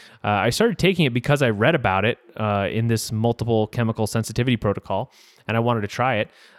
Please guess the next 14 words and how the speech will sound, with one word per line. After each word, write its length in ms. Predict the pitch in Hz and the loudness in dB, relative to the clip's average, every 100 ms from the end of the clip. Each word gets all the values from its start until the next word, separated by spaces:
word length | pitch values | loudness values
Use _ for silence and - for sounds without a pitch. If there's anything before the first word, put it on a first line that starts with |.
| - | -4
Uh, 180 | 101 - | -2 0
I, 160 | 123 120 | -4 -8
I've 300 | - 202 214 - _ - | -2 -2 -2 -14 _ -4
liked 240 | 196 226 | -2 -2
it 40 | 190 | -2
quite 180 | 220 | 0
a 60 | 160 | 0
bit. 240 | 226 - _ | -2 -4 _
It's 160 | - - | -14 -8
pretty 220 | 185 170 | -6 -2
good. 320 | 190 104 98 | 0 0 -4
Um, 320 | 110 151 107 - | -6 -4 -4 -6
it's 160 | 139 - | -6 -4
subtle, 520 | - 277 170 175 | 0 2 2 0